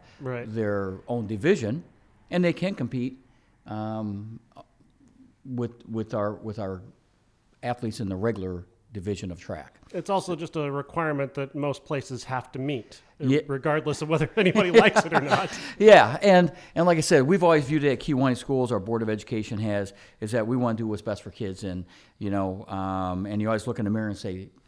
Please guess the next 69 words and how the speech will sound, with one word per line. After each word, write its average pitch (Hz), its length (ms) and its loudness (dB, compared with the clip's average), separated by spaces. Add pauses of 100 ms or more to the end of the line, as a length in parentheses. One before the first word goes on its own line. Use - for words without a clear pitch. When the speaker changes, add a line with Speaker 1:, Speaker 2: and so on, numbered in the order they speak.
(140)
Speaker 2:
"Be 104 60 -16
honest 104 240 -8
with 117 100 -6
you, 120 160 -8 (240)
um, 95 360 -10
by 104 100 -8
the 95 80 -10
grace 98 240 -12
of 90 60 -16
God, 98 200 -10
that's 90 200 -12
not 90 200 -12
me, 92 100 -10
you 80 220 -14
know, 80 280 -12 (220)
in 90 120 -10
that 92 160 -8
position." 90 480 -12
And, 85 180 -14
Speaker 1:
Mm-hmm. 120 180 -8 (240)
Speaker 2:
you 95 80 -6
know, 98 180 -4
it, 110 220 -6
but 113 100 -6
it 110 80 -10
could 123 120 -8
be 107 140 -4
us 104 140 -6
tomorrow. 98 400 -8 (280)
I - 60 -16
leave 101 160 -8
here 104 140 -8
today, 104 260 -4
get 98 140 -6
in 98 60 -8
an 98 60 -4
accident, 104 460 -8 (120)
that 92 120 -10
could 92 140 -14
be 82 120 -12
me. 82 240 -14 (180)
Speaker 1:
Yeah. 127 120 -12
Speaker 2:
So, 98 300 -4 (460)
um, 90 260 -6
be 110 80 -2
honest 120 180 0
with 127 80 -2
you, 120 60 2
that's 120 100 -4
why 123 120 4
when 117 160 0
I 113 80 0
go 113 180 0
in 110 60 -2
a - 20 -2
lot 113 120 0
of 95 80 -6
buildings 113 340 -2
and 104 100 -6
they 101 60 -2
have 107 100 -4
those 98 240 -8
buttons 107 380 -6
you 104 80 -8
push 110 260 -8
in 110 140 -6
for - 100 -14
the 92 100 -8
doors, 117 380 -4